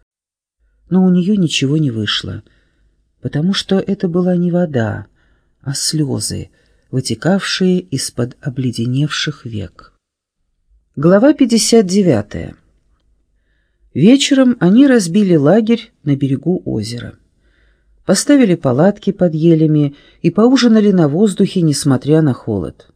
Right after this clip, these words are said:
Помолившись духом, монголы приготовили традиционную еду: вареную баранину и чай с салом.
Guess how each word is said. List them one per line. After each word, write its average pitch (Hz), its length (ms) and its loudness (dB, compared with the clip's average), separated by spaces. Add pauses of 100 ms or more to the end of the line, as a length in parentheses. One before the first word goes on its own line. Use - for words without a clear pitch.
(760)
Помолившись 127 760 -2
духом, 190 560 -2 (500)
монголы 226 720 2
приготовили 196 640 2
традиционную 185 1000 0
еду: 131 440 -2 (640)
вареную 123 540 0
баранину 214 720 2
и 120 120 -6
чай 143 520 -2
с - 80 -8
салом. 95 580 -6